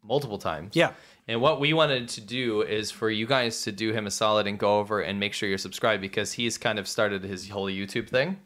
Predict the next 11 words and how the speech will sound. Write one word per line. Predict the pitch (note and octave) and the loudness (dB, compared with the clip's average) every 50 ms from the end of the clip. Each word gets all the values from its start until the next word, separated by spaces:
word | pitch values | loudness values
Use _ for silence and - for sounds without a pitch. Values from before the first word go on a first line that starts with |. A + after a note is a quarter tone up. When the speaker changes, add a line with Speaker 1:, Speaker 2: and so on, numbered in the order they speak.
| - | -10
Speaker 2:
Yeah. | - C3 C3 A#2 - - - - | -8 -6 -6 -6 -8 -14 -10 -2
Speaker 1:
And | - B2 A#2+ A#2+ A#2 A#2+ | 0 2 2 4 2 0
if | - A#2+ A#2+ C#3 | -2 -4 -4 -4
you | B2 A#2 | -6 -2
could | - C3+ G#2+ | -2 -4 0
go | - B2+ B2+ C#3+ D3+ | 4 6 8 8 8
over | D#3 C3+ C#3 | 6 4 4
there | B2+ A#2+ A2+ A2 | 4 4 4 2
and | G#2+ G#2+ | 2 2
give | A2+ A2 A2 | 0 0 0
him | - A#2+ A2 G#2+ A2 G#2+ | 0 -2 -2 -2 -4 -6